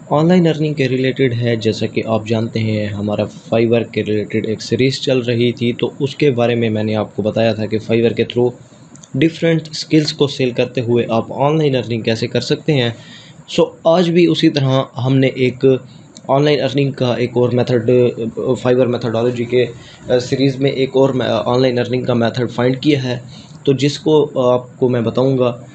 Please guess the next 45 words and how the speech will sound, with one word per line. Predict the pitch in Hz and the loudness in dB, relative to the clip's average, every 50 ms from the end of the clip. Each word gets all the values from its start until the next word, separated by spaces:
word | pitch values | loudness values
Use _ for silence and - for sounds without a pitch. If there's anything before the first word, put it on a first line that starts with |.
| - - - - - | -20 -20 -20 -4 -2
तो | - 131 - - 170 | 0 0 0 0 -2
इसका | 160 - - - 170 165 160 156 151 156 - - | -2 -2 -2 0 0 2 2 0 0 -4 -6 -8
online | 139 131 139 151 151 139 135 | -6 -4 -2 0 0 0 2
अर्निंग | 135 - 131 143 127 | 0 0 0 -2 -2
करने | - 143 127 135 135 | -2 -2 0 0 -2
का | 120 - 127 131 | -2 0 -2 0
method | 117 117 120 123 120 139 127 123 | 0 2 0 0 0 -2 -4 -2
का | - 120 120 | 0 -2 -2
तरीका | 117 - - 120 113 - - 123 123 | -2 -2 -4 -4 -4 0 0 0 0
different | 117 110 135 131 127 - 143 139 135 127 - | 0 0 -2 -4 -2 0 2 2 2 0 -2
तरीका | - 127 123 127 135 | -4 -4 -2 0 0
है। | 127 123 135 127 120 | 0 0 -2 -2 -2
एक | - 135 131 - | -2 -2 -2 -4
ही, | 131 117 - - - - - | -6 -12 -12 -14 -10 -2 -2
एक | 143 135 135 | -2 0 0
ही | 139 135 | -4 -6
चीज़, | 135 - 131 127 123 - - 139 | -4 0 0 0 0 2 0 0
एक | 127 127 | 0 2
ही | 139 | 2
website | 131 127 120 123 - 120 127 139 - - | 2 2 0 0 0 2 2 2 2 0
के | - | -2
through | 117 - - 127 123 117 | -4 -2 -2 -2 -2 0
हम | 113 117 117 120 120 120 120 107 - | -2 -2 -2 -2 0 0 -2 -2 -2
different, | 113 113 113 131 135 120 - - - | -4 -4 -2 -2 -2 -2 -2 -2 0
अ, | 117 117 113 104 - - - - - - - - - | 2 2 2 2 0 -6 -14 -18 -20 -20 -10 -4 0
तरीक़ों | 120 120 110 95 113 131 - 135 131 | 0 0 2 2 0 0 2 2 0
से | 127 120 | 0 -2
earning | - - - - 131 139 147 143 139 | -6 -8 -8 -4 -2 0 0 0 2
कर | - 135 | 0 0
सकते | 131 - 131 - - - 143 | 0 -2 -8 -8 -4 -4 -2
हैं। | 135 123 139 135 131 127 | -2 0 0 2 0 0
So | 127 - - 131 - - - - | -2 -4 -6 -6 -6 -8 -6 -4
आपने | 143 139 151 151 - 156 160 156 | -2 -2 -2 -2 -2 -2 0 0
first | 151 - 139 131 - - 139 | 0 -2 -4 -4 -2 -2 -4
of | 127 - - | -4 -2 -2
all | 117 120 117 - | -2 0 0 -2
इस | - 120 - - | -4 -6 -6 -2
चीज़ | - 120 110 - | -2 -2 -2 -2
को | - 113 | -2 0
देख | 101 117 123 123 - | 2 2 2 2 2
लेना | 160 156 156 160 | 0 0 0 0
है | 151 139 143 147 147 | 0 2 2 2 0
कि | 143 - 143 - - - | 0 -2 -4 -4 -2 -2
आप, | 127 127 123 123 127 - 127 120 - - - - - - - - - - - | -2 -2 -2 -2 -4 -6 -8 -8 -10 -12 -18 -20 -20 -20 -20 -20 -10 -4 -2
अ, | 120 113 147 - | 0 0 0 -2